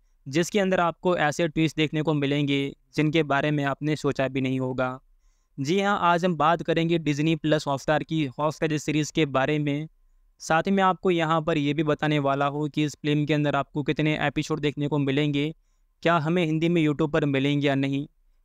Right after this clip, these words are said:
ये सारी बातें हम इस वीडियो में जो है वो आगे डिस्कस करेंगे। तो आप इस कमाल का वीडियो को थोड़ा बहुत देखिए ताकि आपको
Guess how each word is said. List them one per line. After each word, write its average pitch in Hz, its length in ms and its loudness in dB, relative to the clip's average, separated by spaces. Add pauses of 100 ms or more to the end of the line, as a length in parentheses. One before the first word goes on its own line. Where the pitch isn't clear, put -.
ये 147 60 0
सारी 175 300 0
बातें 160 300 2
हम 156 140 2
इस 151 140 -4
वीडियो 143 360 0
में 139 240 0
जो 143 180 0
है 139 120 0
वो 139 140 -2
आगे 135 300 -4 (200)
डिस्कस 143 360 -2
करेंगे। 131 420 -2 (680)
तो 151 60 0
आप 156 140 0
इस 185 140 0
कमाल 185 300 2
का 190 120 2
वीडियो 165 300 0
को 175 120 0
थोड़ा 160 240 0
बहुत 151 260 -2
देखिए 156 440 0
ताकि 147 280 -2
आपको 143 480 -4